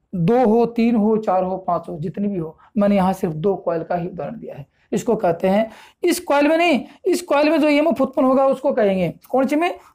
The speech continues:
दूसरी कॉइल में जो ईएमएफ़ उत्पन्न होगा यहाँ ई, उसको कहेंगे पारस्परिक प्रेरित विद्युत वाहक बल। दोस्तों यही आज की वीडियो में पढ़ना था, लेकिन अब बात आती है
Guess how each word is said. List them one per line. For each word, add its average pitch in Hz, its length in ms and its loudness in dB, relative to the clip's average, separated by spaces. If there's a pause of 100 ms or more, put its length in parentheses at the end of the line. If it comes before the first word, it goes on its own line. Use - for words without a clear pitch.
(120)
दूसरी 294 420 2
कॉइल 208 280 2
में 202 100 2
जो 202 140 2
ईएमएफ़ 185 380 0
उत्पन्न 175 260 -2
होगा 165 140 0
यहाँ 165 400 0
ई, 180 260 -2 (220)
उसको 196 260 -2
कहेंगे 190 400 -6 (400)
पारस्परिक 185 600 0
प्रेरित 165 280 -2
विद्युत 151 240 -2
वाहक 156 300 -2
बल। 156 160 -8 (340)
दोस्तों 175 240 0
यही 165 220 2
आज 165 180 0
की - 100 -4
वीडियो 165 200 0
में 165 80 -12
पढ़ना 160 200 -6
था, 170 280 -10
लेकिन 277 200 0
अब 320 140 0
बात 262 240 0
आती 233 180 -2
है 208 280 0